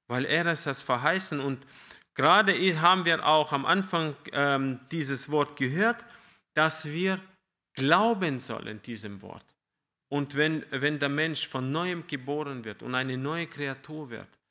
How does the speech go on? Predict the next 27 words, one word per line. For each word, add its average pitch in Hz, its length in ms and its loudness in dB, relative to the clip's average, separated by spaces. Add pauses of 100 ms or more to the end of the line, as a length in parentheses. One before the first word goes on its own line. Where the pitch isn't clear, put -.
(440)
dann 135 200 -2
fängt 151 360 -6
er 127 180 -6
an, 139 240 -4
die 127 100 -4
Liebe 139 400 -8
zu 131 180 -10
bekommen 131 540 -10
zu - 160 -12
diesem 113 400 -8
Wort. 143 320 -10 (460)
Er 135 160 0
fängt 147 260 -2
an 151 220 4
zu - 160 -2
lesen, 135 580 -6 (300)
zu 143 180 -2
beten. 131 640 -4
Er 127 180 -2
möchte 147 440 -4
wirklich, 139 400 -6
es 127 220 -6
treibt 151 420 -4
ihn 131 160 -10
auch 113 200 -6
dazu. 175 540 -6 (1160)
Und 143 300 -2